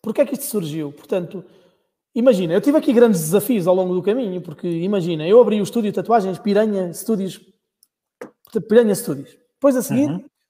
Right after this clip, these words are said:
Speaker 1: era a marca Piranha, né? Abri, opá, simultaneamente abrimos a distribuição. Então como é que se, como é que se tinha que chamar?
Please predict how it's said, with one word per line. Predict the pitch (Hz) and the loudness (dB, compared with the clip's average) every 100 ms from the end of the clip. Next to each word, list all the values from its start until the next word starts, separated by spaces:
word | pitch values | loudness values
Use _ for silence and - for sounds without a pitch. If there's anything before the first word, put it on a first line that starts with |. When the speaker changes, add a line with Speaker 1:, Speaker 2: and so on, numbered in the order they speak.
| _ | _
Speaker 1:
era | 185 | 0
a | 185 | 2
marca | 233 220 | 4 4
Piranha, | 254 233 185 165 | 4 2 2 -2
né? | 208 202 - _ - | -4 -6 -18 _ -2
Abri, | 208 254 294 285 | 2 4 2 0
opá, | 180 165 | -2 -2
simultaneamente | - 190 190 208 190 202 208 214 | 0 0 0 0 0 0 0 0
abrimos | 214 226 208 | 0 2 2
a | 240 | 0
distribuição. | 247 247 254 269 220 165 - _ | 2 -2 -2 -2 -2 -4 -16 _
Então | 208 | -8
como | 196 202 | -4 -6
é | |
que | - | -6
se, | - - | -14 -8
como | 208 | -8
é | |
que | - | -4
se | |
tinha | 202 | -8
que | - | -6
chamar? | 196 165 | -6 -6